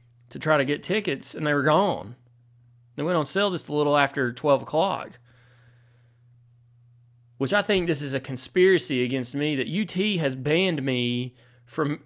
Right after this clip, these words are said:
ever attending any sporting events again, because everything I go to, we lose, especially if it's a big game. Did Tennessee intentionally keep me from finding out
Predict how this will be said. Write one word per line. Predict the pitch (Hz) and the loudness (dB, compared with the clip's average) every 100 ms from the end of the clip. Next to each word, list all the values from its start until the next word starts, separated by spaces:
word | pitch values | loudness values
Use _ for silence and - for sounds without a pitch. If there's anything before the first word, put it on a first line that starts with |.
| - | 2
ever | 202 254 220 | 6 6 6
attending | 143 135 151 135 131 | 2 2 0 0 -2
any | 127 120 | -2 -4
sporting | - 139 123 120 | -4 -2 -2 -4
events | 113 117 120 | -4 -6 -8
again, | 113 113 104 104 123 - _ _ _ _ _ _ _ _ - | -8 -6 -6 -6 -8 -14 _ _ _ _ _ _ _ _ -12
because | 123 165 151 | -6 -2 0
everything | 196 208 190 196 | 0 0 -2 0
I | 180 202 | 2 2
go | 170 | 2
to, | 131 156 | -2 -4
we | 151 139 | -2 0
lose, | 139 185 180 104 98 - - _ _ _ _ _ _ _ _ - | 2 2 2 0 -8 -14 -20 _ _ _ _ _ _ _ _ -12
especially | - - 170 147 | -2 0 2 0
if | |
it's | 127 131 | 0 -4
a | |
big | 135 180 151 | 2 2 2
game. | 110 92 90 104 - _ - _ _ _ _ _ _ _ _ - | -2 -4 -8 -14 -18 _ -20 _ _ _ _ _ _ _ _ -6
Did | 165 165 | -6 -4
Tennessee | - 226 233 - 226 | -4 -2 -2 -2 -2
intentionally | 170 - - 208 233 196 170 139 123 120 117 127 - _ - | -4 -6 -4 -4 -2 -4 -2 0 0 0 -4 -6 -12 _ -16
keep | - 98 - - | -10 -10 -10 -8
me | 156 165 | -4 -2
from | 156 147 | -4 -6
finding | 120 165 147 147 139 | -6 -2 0 0 0
out | 139 139 110 92 - | 0 2 0 -4 -12